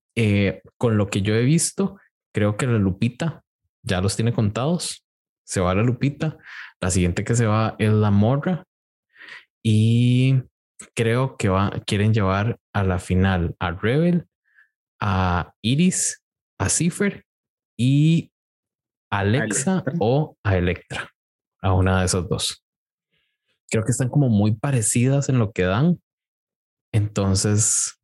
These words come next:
Speaker 1: puede que esas, esas sean para mí. Y no sé cuánto, cuánto queda ya.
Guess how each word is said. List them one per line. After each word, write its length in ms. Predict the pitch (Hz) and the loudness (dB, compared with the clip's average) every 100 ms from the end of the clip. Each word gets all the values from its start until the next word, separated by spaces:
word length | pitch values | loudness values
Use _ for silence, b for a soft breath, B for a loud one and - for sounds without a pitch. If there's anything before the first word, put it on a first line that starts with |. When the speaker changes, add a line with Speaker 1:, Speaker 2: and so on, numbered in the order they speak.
| _ _ _ _ _ _ _ | _ _ _ _ _ _ _
Speaker 1:
puede 220 | - 101 104 | -2 -2 0
que 160 | 104 | 0
esas, 360 | 92 98 92 - | 0 0 -2 -2
esas 300 | 92 95 90 | -2 0 0
sean 300 | 92 82 95 _ _ _ | 0 0 -2 _ _ _
para 220 | - 85 | -8 -4
mí. 240 | 80 90 - _ _ _ _ _ _ - | -2 -4 -6 _ _ _ _ _ _ -2
Y 80 | 107 | 0
no 120 | 98 | 2
sé 100 | 104 | 0
cuánto, 360 | 113 104 107 - | 0 0 -2 -4
cuánto 280 | - 104 104 | -2 -2 -2
queda 240 | - 120 92 | -2 -2 -2
ya. 300 | 95 123 107 | -2 -2 -6